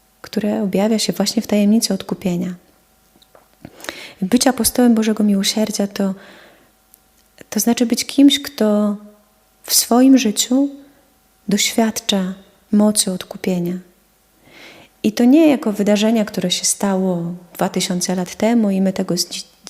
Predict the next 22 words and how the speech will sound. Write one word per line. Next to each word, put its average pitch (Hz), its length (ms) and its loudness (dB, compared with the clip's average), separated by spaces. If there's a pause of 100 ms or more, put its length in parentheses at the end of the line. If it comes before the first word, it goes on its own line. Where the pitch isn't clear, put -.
dzisiaj 190 320 0
z - 80 -4
tego 185 200 -4
jakoś 180 320 -6
czerpiemy. 180 580 -2 (1600)
Być 220 180 2
apostołem 247 520 4
Bożego 220 280 2
Miłosierdzia 196 720 0
to 190 220 -4 (300)
doświadczać 202 540 0
dzisiaj 180 680 0 (280)
w - 60 -4
swoim 226 480 4
życiu 190 440 -2 (720)
odkupienia. 185 720 -4 (640)
Tej 233 180 4
miłości, 226 460 4
która 208 260 -2
jest - 440 -4
darmowa, 208 600 2
bezwarunkowa, 202 920 0